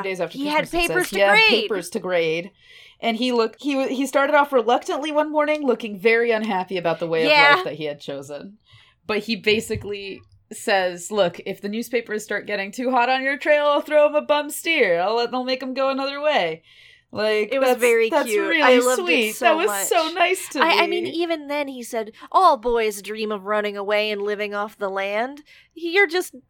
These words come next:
Speaker 2: you're just gutsy enough to actually
Speaker 1: Yeah.
Speaker 2: do it," which is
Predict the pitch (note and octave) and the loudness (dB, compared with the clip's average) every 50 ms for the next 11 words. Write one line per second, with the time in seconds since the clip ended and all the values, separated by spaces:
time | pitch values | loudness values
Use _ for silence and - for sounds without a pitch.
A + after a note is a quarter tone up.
0 | _ F4+ F4 F#4+ F4+ D4 F4 E4+ C#4 C4+ - C4+ - E4 D#4+ D#4+ - - D#4 D#4 | _ -2 0 0 0 0 -2 -4 -4 -6 -10 -2 0 0 0 2 0 -4 -6 -2
1 | D#4+ D#4 D#4 D#4 - D#4 D#4 D#4 D4+ - - D#4+ D4+ D4+ D4 D#4 C4+ G#3 C#4+ A#3+ | -2 -2 -2 0 0 0 0 0 0 -4 -6 -8 -8 -6 0 2 2 2 2 0
2 | G3 F#3 - - _ _ _ _ - A#3 C4 - B3 A#3+ A3+ - | -2 -6 -10 -14 _ _ _ _ -10 -10 -8 -6 -8 -10 -10 -12